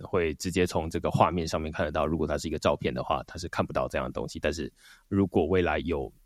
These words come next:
呃，支援这种C two P A的社群平台的话，那你分享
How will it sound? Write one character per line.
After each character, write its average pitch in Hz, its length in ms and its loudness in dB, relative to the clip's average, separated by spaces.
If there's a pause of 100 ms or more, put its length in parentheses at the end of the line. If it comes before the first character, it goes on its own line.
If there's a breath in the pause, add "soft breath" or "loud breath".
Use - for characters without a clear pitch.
呃， 85 120 -2
支 110 220 2
援 82 380 4
这 101 100 0
种 80 180 0
C 92 120 -4
two 92 100 2
P 87 180 0
A 82 60 2
的 73 140 -2
社 - 120 2
群 85 140 0
平 - 180 -6
台 76 160 0
的 73 120 -2
话， 82 100 0
那 78 140 -4
你 73 80 -4
分 92 180 0
享 78 220 0